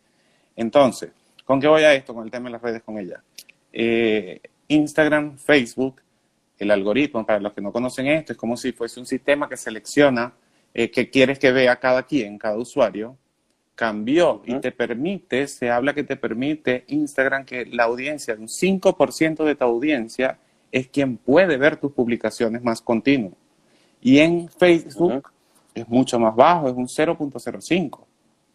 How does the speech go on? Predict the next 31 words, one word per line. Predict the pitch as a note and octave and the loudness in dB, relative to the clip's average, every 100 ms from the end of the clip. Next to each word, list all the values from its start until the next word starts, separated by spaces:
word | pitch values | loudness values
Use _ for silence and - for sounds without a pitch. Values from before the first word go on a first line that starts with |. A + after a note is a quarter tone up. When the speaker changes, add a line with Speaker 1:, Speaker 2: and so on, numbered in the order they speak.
| _ _ _ - | _ _ _ -12
Speaker 1:
un | A#2 | 0
cero | D3+ D#3+ | 4 4
punto | D#3+ D3+ B2+ | 2 -2 -2
cinco | - - - | 0 0 2
por | - | -2
ciento, | - E3 C#3+ | 0 -2 -2
Speaker 2:
Ok. | A2 | -2
Speaker 1:
perdón. | A2+ C#3+ A#2+ - _ _ _ _ _ | 0 0 0 -6 _ _ _ _ _
Entonces, | B2+ B2 | -4 0
imagínate | C3+ B2+ C3 C#3+ D#3 | 0 0 0 0 2
lo | D#3 | 0
que | C3+ | 0
eso | C3 | -8
significa, | B2+ C3 A2+ E3 G#3+ F3 | -8 -6 -4 -4 -2 -2
que | B2+ | -4
si | A#2 | -4
tú | A#2+ A2 | -4 -4
tienes | D#3+ F3 D3 C#3+ - - _ _ _ _ _ _ _ | -2 -2 -2 -6 -12 -20 _ _ _ _ _ _ _
mil | A2 C3 E3+ D#3+ D3 D#3+ D3 | 2 4 6 4 4 0 -8
seguidores, | - C3+ D3 C3+ A#2+ C3+ D3 _ _ _ _ _ _ _ _ _ - | 0 4 6 4 4 -4 -12 _ _ _ _ _ _ _ _ _ 0
¿quiénes | C#3 C3 C3+ | 2 2 2
lo | B2 | 0
van | A2 | 0
a | G#2+ | 0
ver | E3 G3 | 0 0
si | B2 | -6
es | B2 | -8
un | A#2+ | -6
cinco | B2+ A#2 | -6 -6
por | A#2 F#2+ | -8 -6
ciento? | C#3+ F3 C#3 - | -4 -4 -6 -20